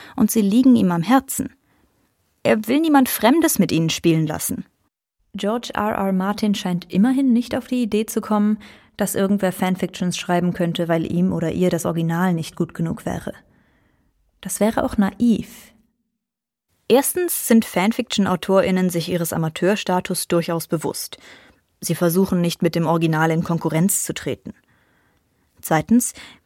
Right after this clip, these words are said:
wenn mir eine Geschichte nichts bietet, was mir gefällt, wenn ich sie einfach nur schlecht finde,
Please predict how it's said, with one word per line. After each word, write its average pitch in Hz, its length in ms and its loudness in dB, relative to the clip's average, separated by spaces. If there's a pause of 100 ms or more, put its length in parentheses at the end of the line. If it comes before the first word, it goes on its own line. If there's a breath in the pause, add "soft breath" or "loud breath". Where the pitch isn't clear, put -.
(320)
wenn 175 200 2
mir 240 100 4
eine 185 140 0
Geschichte 185 400 -2
nichts 180 400 -4
bietet, 208 340 0
was 175 160 -2
mir 165 140 -2
gefällt, 202 580 0
wenn 175 120 4
ich 165 120 -2
sie - 160 -2
einfach 196 340 2
nur 202 160 4
schlecht - 460 -2
finde, 170 380 2